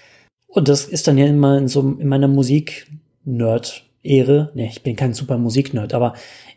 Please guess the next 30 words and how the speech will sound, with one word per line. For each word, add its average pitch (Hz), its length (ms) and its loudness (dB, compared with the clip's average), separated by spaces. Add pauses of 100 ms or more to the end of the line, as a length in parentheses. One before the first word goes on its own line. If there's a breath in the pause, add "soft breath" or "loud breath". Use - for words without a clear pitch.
(100 loud breath)
ich 131 160 -4
will 139 80 4
dann 147 160 4
auch 131 80 4
immer 143 160 4
so 131 80 0
einen 135 60 2
Geheimtipp 127 500 -2
haben, 107 300 -6
ne? 131 260 -2 (500 loud breath)
Aber 147 200 2
ich 139 100 0
fang 160 160 -2
mal 151 100 2
an 160 140 -2
mit 156 140 -4
den 139 160 0
Deftones, 151 1000 -2
das 123 260 -4
Album 151 360 0
heißt 135 500 -2
Ohms, 170 680 -2 (520)
ähm, 135 600 2
die - 180 -8
Anspieltipps 160 720 -4
sind, 139 640 -2
äh, 147 120 -8
Ceremony 190 760 0
und 139 480 -4
Genesis. 185 680 0